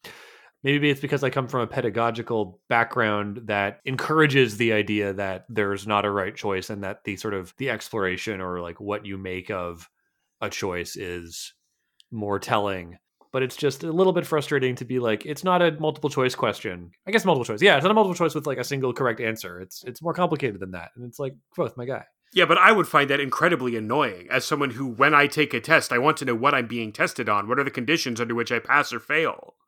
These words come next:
Speaker 1: Well, it's not pass or fail. I mean, I guess it is pass or fail.
Speaker 2: Yeah, it is pass or fail, and the conditions are inscrutable. That's
Speaker 1: <laughs>
Speaker 2: incredibly anxiety-inducing. This is like the stuff of nightmares. Like,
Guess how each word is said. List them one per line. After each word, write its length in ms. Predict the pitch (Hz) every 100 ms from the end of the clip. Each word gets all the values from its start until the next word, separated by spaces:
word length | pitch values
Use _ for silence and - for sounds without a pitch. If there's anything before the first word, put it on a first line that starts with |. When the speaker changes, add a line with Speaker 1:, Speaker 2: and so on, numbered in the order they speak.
| _
Speaker 1:
Well, 120 | 160 175
it's 100 | 180
not 180 | 247
pass 220 | 226 254 254
or 60 |
fail. 400 | 320 330 - -
I 60 | 143
mean, 120 | 180
I 40 | 175
guess 140 | 185
it 60 | 185
is 120 | 185
pass 260 | 175 151
or 40 | 143
fail. 460 | 139 107 92 98 - _ _ _
Speaker 2:
Yeah, 140 | - 262
it 180 | 220 220
is 220 | 262 339
pass 280 | - 233 220
or 120 | 190
fail, 480 | 170 165 156 214 247 - -
and 160 | 233
the 80 | 185
conditions 520 | - 208 262 - 233
are 140 | 233 247
inscrutable. 840 | 247 - 285 330 285 185 117 - _ 135 -
That's 320 | 147 208 196
Speaker 1:
<laughs> 80 | 247
Speaker 2:
incredibly 480 | 175 - 330 226 220
anxiety-inducing. 1120 | 214 170 240 349 311 220 160 131 117 - 120
This 140 | 196
is 120 | 247 254
like 140 | 247
the 80 | 226
stuff 240 | - 226
of 160 | 202 143
nightmares. 640 | 135 240 151 139 113 123
Like, 140 | 160